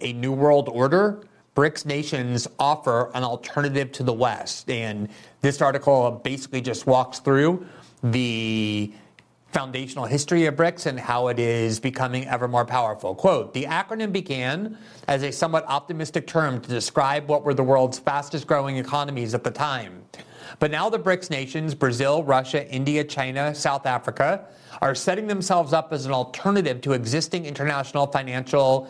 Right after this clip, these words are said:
and political forums." Quote, "The founding myth of the emerging e-, e-, economies has faded,"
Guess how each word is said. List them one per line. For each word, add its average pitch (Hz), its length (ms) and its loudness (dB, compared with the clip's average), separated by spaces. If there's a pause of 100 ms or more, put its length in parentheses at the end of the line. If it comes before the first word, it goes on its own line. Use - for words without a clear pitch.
(240)
and 147 160 -4
political 147 400 2
forums." 139 440 2
Quote, 127 300 2
"The 139 80 0
founding 190 440 -2
myth 170 240 -2
of 143 100 -6
the 131 100 0
emerging 147 420 0
e-, 151 80 0
e-, 147 460 -2 (200)
economies 147 600 -4
has 123 180 -4
faded," 139 600 -4